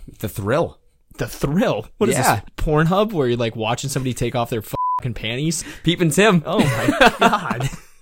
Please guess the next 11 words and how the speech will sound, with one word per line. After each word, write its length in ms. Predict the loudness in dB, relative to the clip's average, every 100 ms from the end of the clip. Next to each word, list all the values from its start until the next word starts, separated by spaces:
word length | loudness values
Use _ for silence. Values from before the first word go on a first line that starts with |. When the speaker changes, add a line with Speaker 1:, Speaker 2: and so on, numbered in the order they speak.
| _ _ -10
Speaker 1:
P-, 520 | -8 -2 -2 -4 -12 -4
what, 260 | 0 0
bloomers? 480 | 2 2 4 4 0
Panties? 420 | 0 2 4 4
It's 160 | 2 -2
twenty 340 | -6 -2 0
twelve, 320 | 0 2 4 4
Rye. 240 | 0 -4 -6 -12 -10
People 160 | -4 0
wear 80 | 2
G-strings. 720 | 2 0 -2 -2 -4 -4 -8